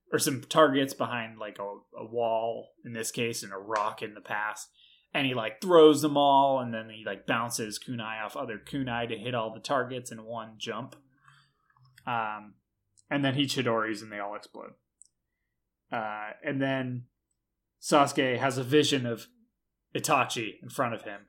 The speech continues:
and then he cuts the vision, and the vision disappears, and then a butterfly flies into a candle. I don't know.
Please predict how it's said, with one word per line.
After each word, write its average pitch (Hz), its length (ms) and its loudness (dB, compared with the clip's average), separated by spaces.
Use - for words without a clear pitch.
and 127 140 -6
then 117 100 -4
he 107 120 -14
cuts - 340 0
the 120 120 -6
vision, 107 500 -8
and 131 120 -8
the 117 60 -4
vision 120 280 -6
disappears, 107 640 -8
and 131 160 -8
then 117 100 -4
a 110 40 -6
butterfly 113 580 -2
flies 107 340 -4
into 104 300 -12
a 98 40 -14
candle. 98 500 -14
I 170 180 12
don't 139 200 10
know. 113 1200 0